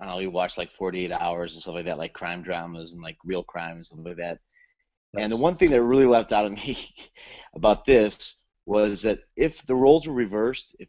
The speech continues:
Speaker 1: this was a woman that was dead and, and the man was the one saying these things, I can almost guarantee the cops would have been looking at him for murdering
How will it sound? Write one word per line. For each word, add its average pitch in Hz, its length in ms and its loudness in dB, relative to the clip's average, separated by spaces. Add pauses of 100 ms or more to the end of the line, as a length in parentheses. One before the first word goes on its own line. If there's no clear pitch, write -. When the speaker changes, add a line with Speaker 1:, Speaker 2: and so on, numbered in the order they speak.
Speaker 1:
this 117 180 -2
was 113 140 -2
a 104 80 -2
woman 104 380 -2
that 113 80 0
was 113 140 -2
dead 113 520 0 (400)
and, 87 680 -6 (760)
and 92 220 -4
the 90 80 -4
man 101 540 -4
was 95 200 -6
the 104 60 -6
one 101 280 -4
saying 101 280 -2
these 104 160 -4
things, 110 480 -4 (500)
I 107 80 -2
can 120 140 -6
almost 107 400 -4
guarantee 101 640 -2
the 85 120 -8
cops - 540 -4
would 85 200 -8
have 82 440 -6 (120)
been 90 160 -10
looking 85 360 -10 (180)
at 85 140 -10
him 82 460 -10
for 90 160 -12
murdering 85 400 -10